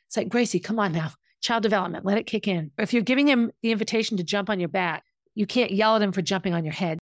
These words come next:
You can talk to him about it and ask him not to and try to retrain or get up and do a different movement, but you can't get mad at him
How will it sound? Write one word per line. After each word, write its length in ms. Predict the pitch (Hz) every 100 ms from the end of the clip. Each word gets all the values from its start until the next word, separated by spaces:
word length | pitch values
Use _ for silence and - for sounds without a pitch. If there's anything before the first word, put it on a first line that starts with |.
| -
You 120 | 226
can 180 | 214 185
talk 280 | 226 247
to 60 | 302
him 120 | 247
about 260 | 202 175 175
it 40 |
and 120 | 190
ask 240 | 196 196 -
him 80 | 170
not 260 | 202 254
to 280 | - 160 175 - _ -
and 100 | 180
try 200 | 220 196
to 80 |
retrain 640 | 185 180 - 240 220 165 190 - _ -
or 120 | 202
get 160 | 180 202
up 140 | 208
and 100 | 190
do 80 | 190
a 60 |
different 280 | 190 185 180
movement, 380 | 214 254 190 180
but 140 | 180
you 60 | -
can't 200 | - 254
get 120 | -
mad 240 | 214 247 269
at 80 | 170
him 220 | 156